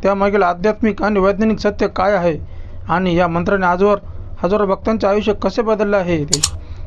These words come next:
चॅनलमध्ये नवीन असाल तर चॅनलला सबस्क्राईब करा, व्हिडिओला लाईक करा, शेअर करा आणि बेल आयकॉन दाबायला विसरू नका.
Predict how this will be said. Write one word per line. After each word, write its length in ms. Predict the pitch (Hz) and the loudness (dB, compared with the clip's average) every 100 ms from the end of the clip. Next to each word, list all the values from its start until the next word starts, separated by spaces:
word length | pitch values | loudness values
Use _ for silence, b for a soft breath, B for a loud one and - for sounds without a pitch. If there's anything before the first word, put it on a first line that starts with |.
| B | B
चॅनलमध्ये 400 | 151 185 180 185 | -2 0 0 0
नवीन 260 | 170 185 196 | 0 2 2
असाल 280 | 190 202 185 - - | 2 2 0 -4 -6
तर 40 | |
चॅनलला 300 | 156 180 202 | 0 2 2
सबस्क्राईब 440 | 190 190 180 233 214 | 2 -2 -2 -2 -2
करा, 220 | - 220 - B B | 0 0 0 B B
व्हिडिओला 400 | B 196 220 220 | B 0 2 2
लाईक 180 | 202 220 - | 2 0 0
करा, 160 | 233 226 | 0 0
शेअर 240 | 302 226 226 | 0 0 0
करा 260 | 220 220 214 - | 2 0 0 0
आणि 160 | 196 202 | 0 2
बेल 200 | 190 202 | 2 2
आयकॉन 220 | 190 196 | 2 0
दाबायला 300 | 175 180 185 | 0 0 0
विसरू 320 | 165 156 185 | 0 0 0
नका. 200 | 170 151 | 0 -2